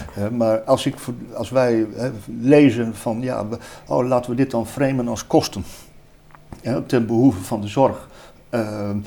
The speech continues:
op die manier beurg-, beargumenteer je dat het ruimte biedt om rechtmatig te financieren. Nou, dan ben je dus een verhaaltje aan het verkopen. Omwille van een achterliggende doelstelling.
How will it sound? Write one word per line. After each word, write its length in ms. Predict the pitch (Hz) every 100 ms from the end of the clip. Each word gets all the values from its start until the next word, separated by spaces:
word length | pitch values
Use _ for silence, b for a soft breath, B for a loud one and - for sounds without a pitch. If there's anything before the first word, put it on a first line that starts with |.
| -
op 120 | 113
die 120 | 135
manier 320 | 123 120 120 107
beurg-, 400 | 110 117 110 -
beargumenteer 800 | 110 127 113 117 120 113 131 123
je 100 | 113
dat 140 | 110
het 120 | 107
ruimte 280 | 101 131 110
biedt 240 | 104 120 -
om 160 | 110
rechtmatig 460 | 113 - 123 120 -
te 100 | -
financieren. 600 | - 117 101 - 139 104 - B B B B
Nou, 180 | B 127
dan 180 | 120 127
ben 120 | 131
je 120 | 120
dus 380 | 113 120 - - - - - -
een 100 | -
verhaaltje 360 | 120 131 175 -
aan 60 | 113
het 100 | -
verkopen. 420 | 104 104 85 - - - - - - - - _ _ - -
Omwille 340 | - 127 147 117
van 160 | 127
een 120 | 110 120
achterliggende 560 | 127 110 110 90 113
doelstelling. 420 | 113 139 - 98